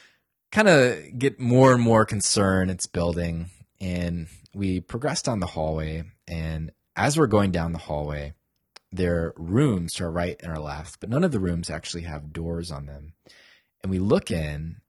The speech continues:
and in these rooms, there are numerous people sitting at tables, looking at computer monitors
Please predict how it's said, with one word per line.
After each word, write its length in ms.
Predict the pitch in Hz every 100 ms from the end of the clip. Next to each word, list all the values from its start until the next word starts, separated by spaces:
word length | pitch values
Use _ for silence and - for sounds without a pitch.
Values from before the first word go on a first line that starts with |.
| _
and 160 | 90 87
in 140 | 156
these 220 | 180 110
rooms, 540 | 90 95 87 76 80 -
there 220 | 80 82
are 180 | 80 - _ _ _ _
numerous 640 | 92 92 123 175 143 104 -
people 600 | 101 98 - 73 73 - _ _ _
sitting 400 | - - 139 165
at 140 | 139 -
tables, 880 | 113 107 98 76 73 80 - - - -
looking 440 | 92 127 151 139
at 160 | 104 -
computer 520 | 98 - - 135 127
monitors 800 | 85 73 73 71 69 73 -